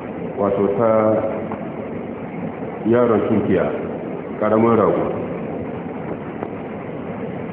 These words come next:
Akwai hadisin Al-Bara ibn Azib, yana kama da wannan hadisin na Anas bin Malik.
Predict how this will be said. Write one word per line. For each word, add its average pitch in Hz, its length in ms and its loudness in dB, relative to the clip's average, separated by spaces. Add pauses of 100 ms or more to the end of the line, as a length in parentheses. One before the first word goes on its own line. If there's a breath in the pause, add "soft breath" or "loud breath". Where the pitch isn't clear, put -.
(1080)
Akwai 135 260 4
hadisin 117 380 4
Al-Bara 98 440 4
ibn 104 240 4
Azib, 90 440 2 (1000)
yana 123 300 4
kama 107 280 4
da 85 360 4
wannan 113 280 4
hadisin 101 480 4
na 101 360 4
Anas 104 260 4
bin 87 180 4
Malik. 92 320 4